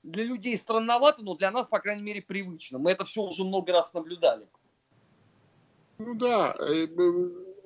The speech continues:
Speaker 2: очень истеричное, очень истеричное политическое поле в Белоруссии. То есть, э, Александр Григорьевич лихорадит от, э, так сказать, э,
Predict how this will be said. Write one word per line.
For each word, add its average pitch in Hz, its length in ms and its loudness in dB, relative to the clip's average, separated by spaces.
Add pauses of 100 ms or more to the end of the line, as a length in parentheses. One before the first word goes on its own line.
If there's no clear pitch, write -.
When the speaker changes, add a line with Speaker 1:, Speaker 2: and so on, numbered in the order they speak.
Speaker 2:
очень 220 400 8
истеричное, 185 920 2
очень 202 380 8
истеричное 185 640 6
политическое 165 720 6
поле 160 360 10
в 135 60 0
Белоруссии. 139 880 6
То 127 80 4
есть, 139 340 2
э, 131 240 8 (380)
Александр 175 440 8
Григорьевич 180 420 10
лихорадит 175 840 8
от, 180 320 6
э, 151 240 4
так 160 140 0
сказать, 160 600 4 (340)
э, 139 300 8